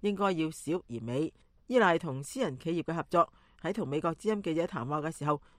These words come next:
韋伯表示，佢希望促成政府、產業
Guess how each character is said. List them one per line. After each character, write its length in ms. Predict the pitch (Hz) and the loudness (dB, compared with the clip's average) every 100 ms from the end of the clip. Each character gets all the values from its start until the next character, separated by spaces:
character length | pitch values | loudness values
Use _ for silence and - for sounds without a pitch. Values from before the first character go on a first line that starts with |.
| _ | _
韋 100 | 165 | -2
伯 120 | 180 175 | 0 0
表 160 | 156 202 | 0 -2
示， 240 | - 165 - _ - | -2 -4 -4 _ -4
佢 120 | 175 | 0
希 80 | 208 | 2
望 260 | 175 151 | 2 -2
促 160 | 151 220 | -2 -6
成 300 | - 120 98 - - | -4 -8 -8 -14 2
政 220 | 214 214 | 4 4
府、 240 | 190 190 | 0 -2
產 240 | 247 208 | -2 -2
業 120 | 208 | -2